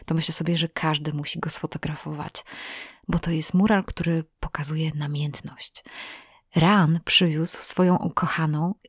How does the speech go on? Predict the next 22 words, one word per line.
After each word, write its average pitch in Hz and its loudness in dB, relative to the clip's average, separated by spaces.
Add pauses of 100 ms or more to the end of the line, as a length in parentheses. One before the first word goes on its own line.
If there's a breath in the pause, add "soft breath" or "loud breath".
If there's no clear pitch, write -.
(220)
ponieważ 160 4
chciał 240 4
ją 180 6
zostawić 160 0
w 151 -6
Galerii 147 2
Muralu 151 4
na 160 4
Zaspie. - 2 (100)
Wiedział 165 4
o 160 0
tym, 156 0
że 160 0
kiedy 156 -2
ją 151 0
namaluje, 151 2 (260 loud breath)
to - 0
ona 160 2
już 147 -4
będzie 147 -2
tutaj 143 -4
zawsze 170 2